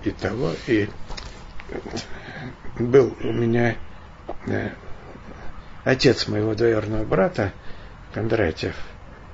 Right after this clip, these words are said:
он был штабс-капитаном царской армии, а потом командиром полка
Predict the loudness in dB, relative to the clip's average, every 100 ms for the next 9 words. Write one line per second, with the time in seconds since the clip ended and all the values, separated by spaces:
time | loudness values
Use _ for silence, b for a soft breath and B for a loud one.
0 | -10 -10 -4 0 2 2 0 0 0 0
1 | -4 -4 0 2 4 4 2 -2 -4 -4
2 | -4 -2 -2 0 -2 0 2 2 -2 -8
3 | B B B B B -4 0 0 2 0
4 | 0 0 4 4 2 0 -2 -2 -2 0
5 | 0